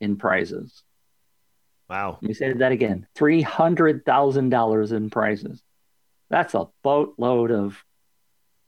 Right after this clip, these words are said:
Speaker 1: stuff to win. And they got a boatload of categories that you can enter. Um, I, I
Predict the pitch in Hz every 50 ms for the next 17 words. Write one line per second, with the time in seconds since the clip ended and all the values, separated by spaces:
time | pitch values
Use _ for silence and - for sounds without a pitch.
0 | _ _ _ _ _ _ - - - - - - 127 120 - - - 123 113 117
1 | 110 98 - 101 120 131 135 135 117 107 101 104 - _ _ - 170 175 180 -
2 | - 147 143 131 123 123 - - 160 147 151 156 147 147 151 151 147 143 147 139
3 | - - 135 - - 143 - - 131 127 131 135 135 135 135 135 135 - _ _
4 | _ - - - - - - _ _ _ _ _ _ _ - 113 110 110 110 110
5 | 110 110 110 107 104 101 104 107 104 101 - - _ _ _ _ _ _ - 120
6 | 120 120 - - - - _ - - - 123 127 127 120 113